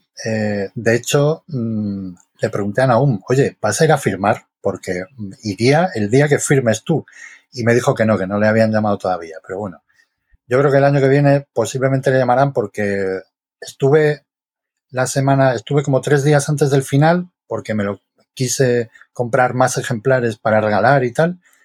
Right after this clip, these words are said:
y me dijeron que ya no tenían más. Entonces, bueno, yo creo que, que por lo menos en la Feria del Libro ha tenido mucho éxito. Y nada,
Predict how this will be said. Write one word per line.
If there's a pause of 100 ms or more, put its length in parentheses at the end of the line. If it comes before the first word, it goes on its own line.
(160)
y
me
dijeron
que
ya
no
tenían
más.
Entonces,
bueno, (100)
yo
creo
que, (720)
que (800)
por
lo
menos
en
la
Feria
del
Libro
ha
tenido
mucho
éxito. (840)
Y
nada,